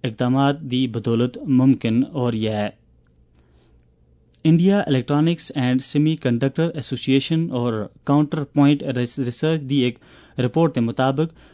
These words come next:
پچھتر فیصد، آ، نیو موبائل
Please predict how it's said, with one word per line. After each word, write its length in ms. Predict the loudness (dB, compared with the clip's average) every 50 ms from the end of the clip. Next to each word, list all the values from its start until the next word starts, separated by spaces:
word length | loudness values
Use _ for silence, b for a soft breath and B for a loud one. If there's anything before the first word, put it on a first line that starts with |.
| b b
پچھتر 640 | -4 -2 0 0 -2 -2 _ 0 0 0 0 0 -6
فیصد، 560 | -10 -4 -2 -2 -2 0 0 -2 -2 -2 -4 -8 _ b b b b b b b b _ _ _ _ _ _ -6 -4
آ، 40 | -2 -2 -2 -4 -6 -8 _ _ _ _ _ _ _ _ _ _ _ _ 0
نیو 500 | 2 4 6 6 6 6 4 2 0 -2 -6 _ _ _ _ _ _ _ _ -4
موبائل 640 | 0 0 2 2 2 2 4 4 4 4 2 0 -2